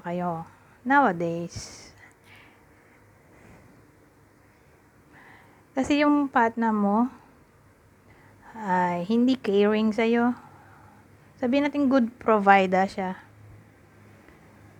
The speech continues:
Pero feeling mo wala siyang care o love sa'yo.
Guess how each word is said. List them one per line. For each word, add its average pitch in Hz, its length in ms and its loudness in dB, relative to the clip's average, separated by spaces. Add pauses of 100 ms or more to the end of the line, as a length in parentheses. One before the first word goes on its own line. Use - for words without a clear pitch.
(420)
Pero 233 560 -2
feeling 233 480 2
mo 220 560 0
wala 208 240 2
siyang 202 560 -4
care 185 560 -2 (240)
o 202 80 2
love 180 240 0
sa'yo. 160 560 -6